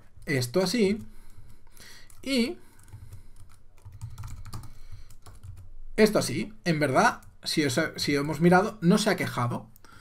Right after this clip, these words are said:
Pero para gente de Go, si nosotros lo ponemos entre paréntesis, es mucho, pero que mucho más amigable. ¿Por qué? Porque todo lo que vamos a importar es todo lo que tengamos definido aquí dentro.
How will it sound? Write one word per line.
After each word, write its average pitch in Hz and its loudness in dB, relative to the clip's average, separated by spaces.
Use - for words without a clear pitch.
Pero 214 8
para 151 6
gente 165 2
de 175 6
Go, 196 6
si 196 4
nosotros 151 2
lo 147 2
ponemos 170 2
entre 131 2
paréntesis, 170 0
es 196 6
mucho, 156 0
pero 139 2
que 127 2
mucho 135 0
más 135 -4
amigable. 147 0
¿Por 165 2
qué? 226 8
Porque 143 0
todo 151 4
lo 147 4
que 165 2
vamos 175 4
a 196 6
importar 208 4
es 190 -4
todo 190 6
lo 196 6
que 175 2
tengamos 151 2
definido 131 2
aquí 123 -4
dentro. 117 -6